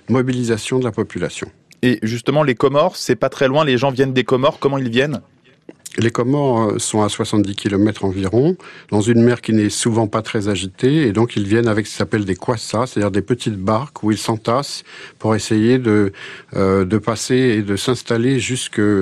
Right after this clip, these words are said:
Speaker 1: jusque à Mayotte, notamment, euh, les femmes, parce qu'elles veulent accoucher sur place pour que leurs, euh, leurs enfants, d'abord de coucher dans de bonnes conditions de santé, et ensuite parce qu'elles veulent que leurs enfants éventuellement,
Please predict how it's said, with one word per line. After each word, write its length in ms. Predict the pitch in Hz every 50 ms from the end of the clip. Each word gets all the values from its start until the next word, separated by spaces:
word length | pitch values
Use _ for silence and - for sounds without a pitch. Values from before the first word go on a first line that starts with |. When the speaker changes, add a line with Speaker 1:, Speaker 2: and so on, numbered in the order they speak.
| 101 101
Speaker 1:
jusque 500 | 92 90 90 110 123 - - - - - 104 104 98 98 95 90 90 - - - - - - - -
à 100 | - 110
Mayotte, 500 | 107 110 107 101 123 151 170 170 - - 120 104 - - - - - - - - - -
notamment, 800 | - 104 131 139 - - 120 117 117 127 135 151 160 165 151 117 123
euh, 160 | 117 113 113
les 120 | 113 117
femmes, 340 | 110 - - 113 117 123 131
parce 200 | 127 123 104 -
qu'elles 160 | - 113 101
veulent 220 | 95 98 113 113 -
accoucher 400 | - 117 - - - - - 120
sur 180 | - - 113 107
place 300 | - - 127 143 143 -
pour 160 | - 113 -
que 100 | - 120
leurs, 240 | 110 117 110 98 95
euh, 160 | 98 98 101
leurs 260 | 101 107 107 104 107
enfants, 460 | - - 123 - - 120 127 135 147 - - - - - - _
d'abord 260 | 110 110 123 123 120
de 60 | 117
coucher 400 | 107 - - - 117 - - 135
dans 140 | 113 107 101
de 60 | 98
bonnes 220 | 101 113 127 123 -
conditions 420 | - - 104 98 104 - - 104
de 60 | 98
santé, 440 | - - 104 101 - - 160 190 190 - - - - - - _
et 60 | 101
ensuite 280 | 104 107 - - 160 -
parce 180 | - 110 -
qu'elles 160 | - 113 101
veulent 160 | 98 120 147 156
que 100 | - 123
leurs 260 | 117 113 107 104 104
enfants 300 | 104 98 - - 135 143
éventuellement, 680 | 147 131 117 127 123 - - 113 107 110 120 131 143